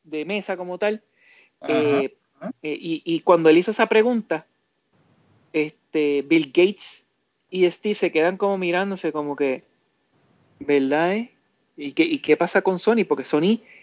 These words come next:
Speaker 1: se estaba quedando ya con el, con el mercado. Ahora tenía C D, el, el PlayStation
Speaker 2: Ujú.
Speaker 1: tocaba C D de música, aunque todavía no tocaba, eh, D V D ni nada de eso. Y, a,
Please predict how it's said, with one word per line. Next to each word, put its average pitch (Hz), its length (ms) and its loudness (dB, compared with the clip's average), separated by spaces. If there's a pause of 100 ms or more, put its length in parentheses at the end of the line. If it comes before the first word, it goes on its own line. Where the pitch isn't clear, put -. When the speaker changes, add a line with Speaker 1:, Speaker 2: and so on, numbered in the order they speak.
(260)
Speaker 1:
se - 140 4
estaba 143 300 4
quedando 180 400 2
ya 190 240 2
con 254 180 -8
el, 160 200 -6
con 147 200 -14
el 139 60 -10
mercado. 139 380 2
Ahora 160 140 6
tenía 139 280 -6
C - 140 -8
D, 214 600 2
el, 156 140 4
el 143 240 -2
PlayStation 143 600 -6
Speaker 2:
Ujú. 175 80 -14
Speaker 1:
tocaba 156 340 0
C 160 120 -10
D 151 140 -2
de 143 100 0
música, 180 520 -4
aunque 147 220 -8
todavía 139 280 -4
no 165 80 -6
tocaba, 175 460 0
eh, 156 240 -2
D 147 100 -4
V 160 120 -2
D 185 120 -6
ni 185 120 -10
nada 185 200 -8
de 233 60 -8
eso. - 200 -12 (880)
Y, 226 240 4 (200)
a, 196 280 6